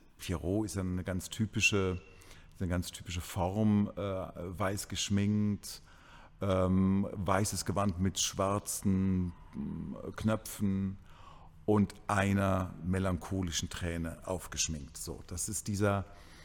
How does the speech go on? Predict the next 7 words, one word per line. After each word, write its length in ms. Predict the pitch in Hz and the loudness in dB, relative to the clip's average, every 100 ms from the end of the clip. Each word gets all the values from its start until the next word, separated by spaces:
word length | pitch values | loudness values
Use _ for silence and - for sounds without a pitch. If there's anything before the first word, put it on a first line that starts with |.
| - - - - | -20 -20 -20 -12
mondlüsterne, 1500 | 104 95 95 101 101 110 131 151 110 101 135 156 - 131 123 | -2 0 4 8 8 8 8 6 6 8 8 6 2 4 6
mondsüchtige 2000 | 120 110 104 107 113 120 123 113 - 85 85 139 - - - 131 117 113 110 110 - - - | 8 8 8 6 6 4 4 2 -4 -2 2 2 2 -2 -4 0 4 4 4 2 -6 -18 2
Melancholiker, 880 | 98 101 101 92 110 110 98 - 80 | 6 10 8 6 4 4 4 2 -2
der 160 | 95 | -2
traurige 500 | - - 90 98 92 | -2 0 2 2 0
Clown 420 | 87 87 78 80 - | -2 -2 -6 -8 -10
eigentlich. 600 | - - - - - | -12 -14 -14 -16 -18